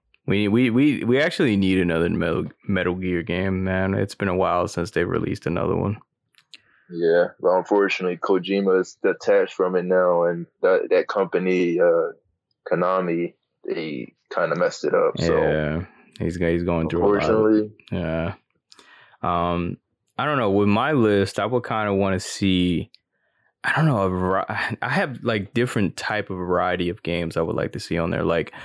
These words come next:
Speaker 1: I would like to see Rayman Rush on there. That was a good one. I remember
Speaker 2: Ooh.
Speaker 1: playing that with
Speaker 2: Oh,
Speaker 1: my mom.
Speaker 2: yeah.
Speaker 1: I mean, hey, I'm gonna be honest. Look,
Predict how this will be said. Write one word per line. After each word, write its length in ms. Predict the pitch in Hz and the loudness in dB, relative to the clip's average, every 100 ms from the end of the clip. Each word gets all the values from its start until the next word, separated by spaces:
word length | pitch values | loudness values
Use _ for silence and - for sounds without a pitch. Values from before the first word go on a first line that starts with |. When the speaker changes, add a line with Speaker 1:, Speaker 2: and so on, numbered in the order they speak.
| - - - | -18 -20 -8
Speaker 1:
I 80 | - | -2
would 60 | 131 | 0
like 180 | 120 104 | 0 -2
to 60 | |
see 160 | - 107 | 0 0
Rayman 500 | 98 98 95 92 90 | 2 2 0 -2 0
Rush 380 | 92 92 95 - | 0 0 -2 -2
on 160 | 95 | 0
there. 400 | 98 98 101 110 - | 0 0 0 -2 -2
That 120 | 95 | 0
was 140 | 98 | 0
a 60 | 92 | 0
good 220 | 90 87 | 2 2
one. 260 | 90 87 90 | 2 0 0
I 60 | |
remember 300 | 92 92 90 | 0 0 0
Speaker 2:
Ooh. 40 | 87 | 0
Speaker 1:
playing 280 | 98 92 90 | -2 0 2
that 100 | 92 | 2
with 100 | 90 | 2
Speaker 2:
Oh, 40 | |
Speaker 1:
my 80 | 92 | 2
mom. 160 | 87 | 2
Speaker 2:
yeah. 200 | 90 85 76 - - | 4 2 -2 -6 -6
Speaker 1:
I 120 | 104 | -2
mean, 260 | 101 101 | 0 0
hey, 240 | 107 101 87 | 0 2 2
I'm 140 | 104 | 0
gonna 140 | 117 98 | 0 0
be 120 | 98 | 0
honest. 380 | 98 92 90 - | 0 -2 -2 0
Look, 240 | 90 - | 0 0